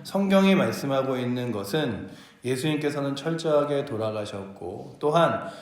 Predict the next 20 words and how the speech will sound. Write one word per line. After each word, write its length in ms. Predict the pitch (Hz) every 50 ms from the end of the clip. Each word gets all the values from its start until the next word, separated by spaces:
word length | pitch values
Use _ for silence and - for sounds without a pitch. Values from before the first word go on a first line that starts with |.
| - - -
그 340 | - - 156 151 151 143 123
예수님께서 600 | - - - 143 143 135 139 131 135 131 131 131
돌아가신 560 | - 123 117 131 131 131 131 127 - 135 131
것을 320 | 123 123 117 - 127 117 -
어느 200 | - 123 139 160
누구도 460 | 165 151 123 117 123 127 120 123 123
조작할 520 | 120 - 104 98 127 127 123 - 131 120 117
수 160 | - - 120
없었다라고 1160 | - - 104 - - 151 151 151 151 - 156 151 147 135 131 123 - - 131 127 131 - - - - - -
말하고 420 | - 101 101 107 117 123 120 123
있는 220 | 113 110 113 113 113
장면입니다. 640 | 113 - 107 101 104 98 95 90 90 85 82 90 85 87
마가복음은 920 | 98 104 113 139 139 143 139 131 135 135 151 185 185 143 113 95 95 - - - - - - - - _ - -
그 420 | - 135 135 135 131 135 135 135 - - - - -
인간으로서 1000 | - 127 135 135 139 143 165 175 175 175 175 165 165 165 165 - 165 160 151 131
오신 320 | 120 120 - - 147 131
예수님에 600 | 113 104 104 107 - - 147 143 139 139 135 135
대하여 380 | 127 127 123 123 120 123 123 120
초점을 420 | 120 - 165 165 - 151 147 143
맞추면서 1040 | 135 120 - - - - 123 117 107 104 101 101 101 143 160 156 127 104 98 - -